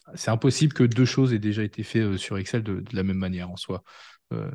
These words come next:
de choses complexes. Ce que je veux dire, c'est que en, surtout que chaque personne va avoir sa propre manière de raisonner.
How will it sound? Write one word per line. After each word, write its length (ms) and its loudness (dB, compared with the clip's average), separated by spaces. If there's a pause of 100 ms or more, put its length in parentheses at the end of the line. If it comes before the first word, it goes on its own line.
(320)
de 60 -14
choses 180 -10
complexes. 480 -10
Ce 80 -20
que 100 -4
je 60 -4
veux 60 -4
dire, 180 -8
c'est 100 -4
que 140 -4
en, 140 0
surtout 340 2
que 160 8
chaque 340 2
personne 380 2
va 80 4
avoir 180 4
sa 140 -4
propre 400 -2
manière 260 4
de 80 0
raisonner. 460 2